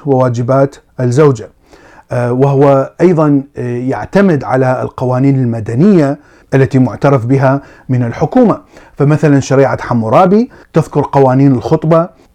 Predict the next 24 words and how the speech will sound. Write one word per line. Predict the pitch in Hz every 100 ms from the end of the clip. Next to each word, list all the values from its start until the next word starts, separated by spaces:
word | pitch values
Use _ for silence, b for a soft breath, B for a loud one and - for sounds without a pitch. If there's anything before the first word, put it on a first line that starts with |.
| -
وحتى | - 185 156
تذكر | 127 180 - 151 127
أن | 131
الرجل | 127 131 127 165 160
بعد | 135 147 135
الخطبة | 123 - 196 127 131
إذا | 120 120 120
رفض | 160 - 156 151 B B B 135
الزواج | 123 123 135 143 123
بدون | 120 120 143
أي | 147 143 135 131 117
عذر | 151 175 175 165 - -
شرعي | 185 226 156 170 165 160 b
فيسقط | - 147 160 - -
حقه | 151 - 147 139
في | 135 139 127 123 b b 127
استرداد | - - 135 120 135 135 127 -
الأموال، | 127 113 127 196 156 117 - B B
وحتى | - - 175 185 160
يتكلم | 139 147 - 160 156 143
على | 127 135 127 127 B B B -
الطلاق | 123 120 117 - 127 123 190 143 - - b b -
وإجراءات | 127 123 143 117 120 117 196 208
الطلاق. | - 120 110 - -